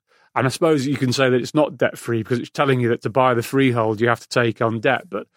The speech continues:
but buying back the shares has, has sort of complemented what's been going on at the trading side and made for a very good investment.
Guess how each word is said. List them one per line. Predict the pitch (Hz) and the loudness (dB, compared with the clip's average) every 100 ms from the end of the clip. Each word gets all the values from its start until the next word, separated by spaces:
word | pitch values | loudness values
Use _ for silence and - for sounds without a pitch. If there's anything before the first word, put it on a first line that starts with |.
| _ - - _ | _ -20 -20 _
but | 92 123 | -6 0
buying | 151 156 147 | 2 4 4
back | 139 - | 2 0
the | 135 | -4
shares | - 143 120 117 104 - _ - | 0 2 2 0 -2 -10 _ -8
has, | 135 131 107 - - | 0 0 0 -8 -2
has | 131 107 | 0 0
sort | 107 156 135 | 0 2 4
of | 117 - _ _ - | 2 -4 _ _ -6
complemented | - 165 151 147 131 127 120 123 | 0 0 2 0 2 0 0 0
what's | 113 139 - | 0 0 -2
been | - 135 127 | 0 2 4
going | 127 123 | 4 4
on | 117 113 | 0 -4
at | |
the | - | -4
trading | 185 196 139 113 | 0 2 2 -2
side | - 104 107 110 - _ _ _ - | -6 -6 -4 -4 -6 _ _ _ -4
and | 139 143 | 0 2
made | 147 139 | 4 2
for | - 127 | 0 0
a | |
very | 120 127 | 2 2
good | 117 120 | 2 -2
investment. | 113 117 117 - 98 98 | -2 -2 -4 -6 -12 -14